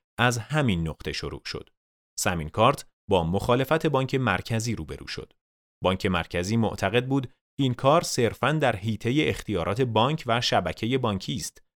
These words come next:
و این شرکت‌ها هیچ یک بانکی نیستند و نمی‌توانند در این فضا فعالیت کنند. از طرفی بانک‌ها اعلام کردند که در ساختار خود امکانات لازم برای انجام این کار را ندارند.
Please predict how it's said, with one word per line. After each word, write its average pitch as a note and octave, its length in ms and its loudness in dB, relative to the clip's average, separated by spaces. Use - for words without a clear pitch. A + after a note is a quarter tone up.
و F#2 260 2
این D#3 120 2
شرکت‌ها C3+ 540 0
هیچ F3 360 -4
یک F3+ 200 2
بانکی G#2+ 640 0
نیستند E3+ 480 0
و F#3 140 0
نمی‌توانند G#2+ 800 0
در E2+ 120 0
این E2 120 -4
فضا E2 440 -4
فعالیت D#2+ 540 -4
کنند. C#2 400 -14
از G2 180 -2
طرفی F2+ 340 -2
بانک‌ها G#2+ 480 0
اعلام A2 380 -2
کردند B2+ 420 0
که C#3 160 2
در A#2 180 2
ساختار F2 520 -2
خود A#2+ 340 0
امکانات C3+ 640 2
لازم A#2+ 540 2
برای G#2 320 2
انجام F#2 360 0
این D#2 160 -6
کار G2 280 -2
را G2+ 120 0
ندارند. G2 640 -4